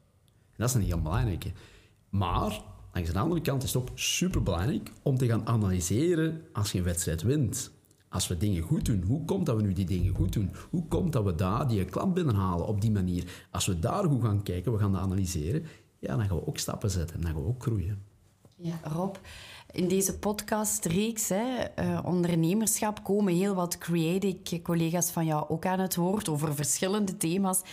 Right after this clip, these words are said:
Speaker 2: die te maken hebben met ondernemerschap, maar vooral op ook een creatieve manier en, en cultuurstrategie werken. Je zei net, "Ik wil dat iedereen zich veilig voelt, daarom werken wij ook met Dominique." Maar is dat niet voor iedereen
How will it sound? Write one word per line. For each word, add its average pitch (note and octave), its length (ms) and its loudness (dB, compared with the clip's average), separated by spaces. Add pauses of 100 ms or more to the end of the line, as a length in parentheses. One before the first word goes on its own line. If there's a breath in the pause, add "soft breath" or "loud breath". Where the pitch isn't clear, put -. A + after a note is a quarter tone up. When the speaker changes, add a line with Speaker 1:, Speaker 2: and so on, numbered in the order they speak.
(280 loud breath)
Speaker 2:
die E3+ 140 -6
te F#3 100 0
maken E3 360 0
hebben D#3 240 0
met D3+ 400 -2
ondernemerschap, D#3 760 0
maar D#3 180 0
vooral D#3+ 220 0
op D#3 140 -2
ook D3+ 80 -4
een D3 220 0
creatieve E3+ 600 -2
manier D3+ 380 2
en, C#3+ 220 0
en D3 180 -4
cultuurstrategie D#3 1040 -2
werken. G#3 400 -2 (720 loud breath)
Je G#3+ 100 4
zei A3 200 4
net, A#3+ 200 0
"Ik G3+ 100 -2
wil A3 120 0
dat G#3+ 160 0
iedereen A3 340 2
zich G3 200 0
veilig F#3+ 440 0
voelt, C#4+ 260 -2
daarom G3 280 2
werken F#3 300 -2
wij E3 120 2
ook E3 100 -4
met E3 180 0
Dominique." E3 460 2 (280 loud breath)
Maar G3+ 140 2
is A#3 120 0
dat A3+ 140 -2
niet A#3 200 -2
voor G#3 140 -4
iedereen A3 560 0